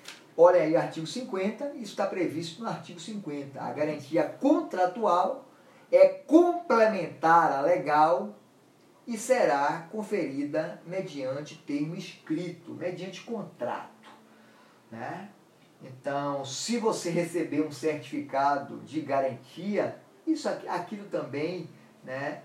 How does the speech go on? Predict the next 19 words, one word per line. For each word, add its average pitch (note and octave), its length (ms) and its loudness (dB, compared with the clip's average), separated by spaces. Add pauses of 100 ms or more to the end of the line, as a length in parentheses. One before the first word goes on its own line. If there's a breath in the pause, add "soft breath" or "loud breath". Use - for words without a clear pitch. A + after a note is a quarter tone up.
é G3+ 180 2
um E3 100 -2
contrato, - 520 -12
tem G#3+ 140 -2
natureza A#2+ 500 -4
contratual, - 720 -14 (440 soft breath)
né? A#2+ 380 -8
Ela D#3+ 260 0
é C#3 200 0
um, D#3 180 -6
ela D#3+ 220 2
é C#3+ 100 0
um D#3 80 -6
complemento, F3 960 -4 (540)
né? C3 320 -2
Ela D3+ 120 2
é D#3 180 -2 (100)
sempre B3 540 -6
complementar. D#3+ 1300 -4